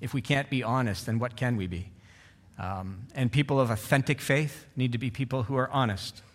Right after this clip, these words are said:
We have doubts, concerns. We lament. We lament with Romy, right? We, we lament with the hostages in, in Gaza. We lament for all the evil we see around us.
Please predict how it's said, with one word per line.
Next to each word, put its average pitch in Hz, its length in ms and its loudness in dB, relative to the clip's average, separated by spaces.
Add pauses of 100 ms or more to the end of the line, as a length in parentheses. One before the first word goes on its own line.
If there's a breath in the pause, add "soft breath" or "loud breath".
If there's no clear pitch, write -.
(120 soft breath)
We 123 140 -2
have 117 220 2
doubts, 135 340 2
concerns. 117 640 0
We 123 140 2
lament. 127 480 0 (420 soft breath)
We 131 120 2
lament 123 460 2
with 113 340 -4
Romy, 110 340 0
right? 107 320 -4 (720 loud breath)
We, 123 360 0
we 127 160 0
lament 123 420 2
with - 220 -4
the 107 160 0 (120)
hostages 117 680 0
in, 117 460 -2
in 117 180 0
Gaza. 113 500 0 (500 loud breath)
We 127 120 2
lament 127 420 2
for 123 180 0
all 127 200 4
the 131 220 0
evil 117 260 2
we 110 100 0
see 110 220 -4
around 110 360 -2
us. 104 300 -12